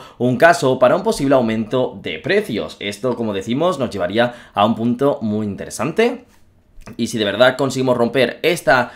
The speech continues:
ra-, eh, gráfica y llegar a un dólar en dieciséis días, no sé cuánto estaríais ganando vosotros, pero yo estaría casi, casi triplicando mi inversión, algo que me daría bastante buen resultado, bastante dinero,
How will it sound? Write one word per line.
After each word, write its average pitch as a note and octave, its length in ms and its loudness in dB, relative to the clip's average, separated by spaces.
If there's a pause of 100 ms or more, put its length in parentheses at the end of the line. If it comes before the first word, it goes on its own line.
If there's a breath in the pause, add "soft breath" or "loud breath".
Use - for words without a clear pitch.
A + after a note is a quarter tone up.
(180 loud breath)
ra-, B2 320 -2
eh, A2+ 200 2
gráfica A#2 540 2
y A2 120 -2
llegar A2+ 360 2
a G#2 120 0
un A#2+ 140 0
dólar A#2+ 320 2
en A2+ 260 -2
dieciséis A#2 560 -2
días, C3+ 340 2
no D#3+ 160 -2
sé C#3+ 240 -4
cuánto C3 360 0
estaríais G2+ 300 -4
ganando F2+ 240 -6
vosotros, A#2 540 -2 (240 loud breath)
pero F3 180 4
yo F3 240 4
estaría C#3+ 520 2
casi, A3+ 500 4
casi C3+ 460 0
triplicando B2+ 760 0
mi B2 320 2
inversión, G#2 720 -2
algo A2 260 0
que A2 80 -6
me A2 80 -4
daría A2+ 380 4 (180 loud breath)
bastante A#2+ 760 2
buen A#2+ 360 2
resultado, B2 640 2
bastante A2+ 400 0
dinero, A#2+ 380 0